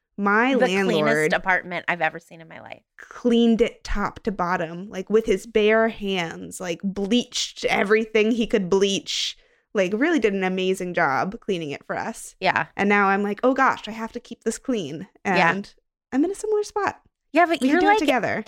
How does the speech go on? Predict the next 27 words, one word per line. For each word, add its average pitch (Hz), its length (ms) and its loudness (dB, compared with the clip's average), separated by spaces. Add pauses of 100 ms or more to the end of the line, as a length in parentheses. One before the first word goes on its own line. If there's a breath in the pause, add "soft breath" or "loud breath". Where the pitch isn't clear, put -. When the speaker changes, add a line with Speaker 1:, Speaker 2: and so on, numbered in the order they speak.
Speaker 2:
eight 254 180 -2
years 262 260 0
younger 214 240 2
than 180 140 -4
I 170 140 -10
am. - 280 -8
How - 240 0
did 302 160 -2
I 285 120 0
make 233 220 -4
it - 120 -6
this - 180 -8
far? 87 360 -6 (840)
Anyway. 190 480 0 (640 soft breath)
And 392 100 6
I 403 140 4
just, 440 360 2 (140)
I, 339 220 4 (120)
I 320 280 4
really 320 320 0
do 277 240 -6
feel 214 480 0
like 208 300 0
it 208 140 0
is 202 280 -2
a 214 60 2
shame 180 680 -4